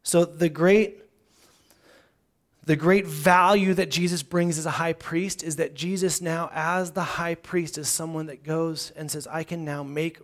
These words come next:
right all of your sins." As the high priest, I can be the one that's the go-between between you and God because you know you need it.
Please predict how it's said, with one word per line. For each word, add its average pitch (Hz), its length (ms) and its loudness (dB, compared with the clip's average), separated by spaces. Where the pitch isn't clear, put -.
right 156 420 -8
all 151 240 -2
of 143 80 -8
your 143 200 -12
sins." - 580 -10
As 190 360 6
the 214 80 4
high 185 240 2
priest, 180 640 -4
I 185 200 6
can 196 260 0
be 196 160 6
the 226 160 6
one 175 400 6
that's 175 200 4
the 185 120 2
go-between 156 1000 4
between 180 340 4
you 220 220 8
and 208 100 6
God 196 220 4
because 160 440 0
you 240 140 6
know 208 280 8
you 165 180 2
need 160 240 0
it. - 240 -8